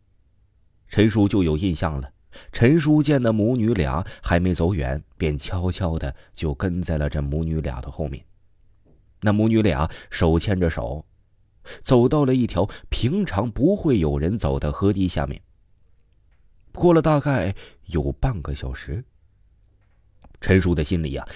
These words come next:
也是越来越慌了。这时呢，母女俩到了一个长满荒草的坟头旁，竟然突然消失不见了。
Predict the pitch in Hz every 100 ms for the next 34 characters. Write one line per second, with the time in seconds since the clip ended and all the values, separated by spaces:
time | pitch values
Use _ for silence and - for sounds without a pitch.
0 | - 82 76 82 78 73 76 71 - 76
1 | 71 - - - - 233 196 127 - 120
2 | 123 110 120 135 135 69 62 - - -
3 | - 151 110 90 92 98 80 - - 101
4 | 135 185 69 65 - 76 196 196 190 -
5 | 73 71 73 - 127 104 113 - 62 113
6 | - - 117 90 69 82 73 - _ _
7 | - 90 78 82 80 - 78 76 71 62
8 | -